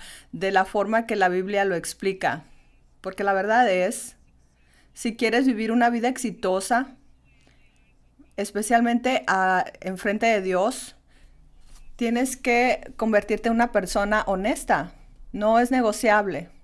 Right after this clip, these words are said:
Tenemos que ser unas personas honestas si queremos vivir una vida exitosa, ah, enfrente de los ojos de Dios.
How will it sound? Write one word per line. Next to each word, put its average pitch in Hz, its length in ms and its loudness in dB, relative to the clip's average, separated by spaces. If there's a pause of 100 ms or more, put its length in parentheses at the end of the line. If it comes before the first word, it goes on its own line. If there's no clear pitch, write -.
(760)
Tenemos 226 380 0
que 226 160 0
ser 233 480 4
unas 220 280 0
personas 214 680 0
honestas 196 680 -4 (220)
si 226 220 -4
queremos 226 400 2
vivir 214 480 -2
una 214 500 2 (240)
vida 202 300 0
exitosa, 233 800 0 (340)
ah, 175 240 0
enfrente 202 400 -2
de 220 120 6
los 190 160 -2
ojos 202 200 -2
de 180 140 -2
Dios. 175 500 -4